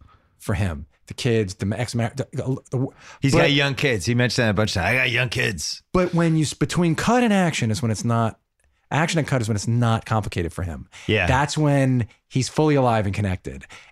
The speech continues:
Speaker 1: And w-, watching it was, like, super inspiring to us, watching him, one, like, watching the work, watching him craft the character. But more than that, it was like, "Look at this artist, like, still completely engaged in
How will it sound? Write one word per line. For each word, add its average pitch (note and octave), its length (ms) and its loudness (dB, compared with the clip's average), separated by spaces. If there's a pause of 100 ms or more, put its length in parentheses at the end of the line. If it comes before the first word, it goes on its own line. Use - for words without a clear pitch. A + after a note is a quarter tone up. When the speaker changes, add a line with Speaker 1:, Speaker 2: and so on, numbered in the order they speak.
(180)
Speaker 1:
And D3+ 400 2 (540)
w-, F3+ 240 -2
watching D3 480 2
it A2+ 200 -2
was, B2 160 2
like, A2+ 160 0
super D3 480 2
inspiring A2+ 640 0 (520)
to - 140 -2
us, G2 280 -2
watching A#2+ 260 0
him, G#2+ 300 2 (720)
one, G#3+ 320 4
like, F#3 160 2
watching A3+ 220 2
the D#3+ 60 2
work, F3+ 240 2
watching D3+ 240 2
him C3+ 100 0
craft D3+ 360 2
the - 80 -4
character. F3 380 0
But B2+ 160 0
more F#3 200 4
than G3 140 2
that, A#2 320 2 (260)
it - 40 -2
was C#3 100 2
like, C3 120 0
"Look E3 200 2
at D4 120 -2
this A3+ 180 0
artist, A#2 560 0 (720)
like, C#3 300 0 (180)
still - 500 0
completely F#3 840 2
engaged B2 680 2 (460)
in D#3 480 2